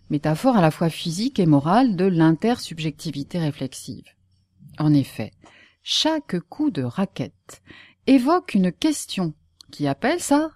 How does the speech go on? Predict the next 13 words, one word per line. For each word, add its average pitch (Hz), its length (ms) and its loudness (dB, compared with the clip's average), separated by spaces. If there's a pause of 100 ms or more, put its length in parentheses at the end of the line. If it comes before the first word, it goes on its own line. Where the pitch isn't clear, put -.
réponse. 185 840 -2 (320)
Et 208 140 6
à 285 80 8
mesure 269 500 8
que - 80 -2
l'échange 143 480 0
se - 80 -12
poursuit, - 460 -8 (640)
la 175 200 2
série 294 540 6
des 196 140 4
répliques 175 560 -4
croisées 180 720 0